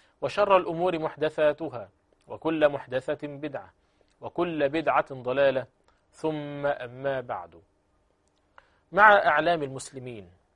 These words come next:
الكبار الكرام، ونحن أمة عامرة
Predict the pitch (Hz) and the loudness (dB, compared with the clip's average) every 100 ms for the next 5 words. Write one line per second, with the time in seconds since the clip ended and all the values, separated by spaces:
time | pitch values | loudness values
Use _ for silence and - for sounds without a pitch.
0 | _ - 123 - 123 139 143 135 - 123 | _ -16 -16 -14 -6 2 4 4 -2 -16
1 | - 117 113 92 _ _ _ _ _ _ | -14 -10 -8 -8 _ _ _ _ _ _
2 | _ _ _ _ _ _ - _ _ 127 | _ _ _ _ _ _ -20 _ _ -8
3 | 160 - 160 - 208 170 147 135 131 135 | -6 -4 -4 -2 -2 -2 -4 -6 -6 -2
4 | 156 117 | 0 -2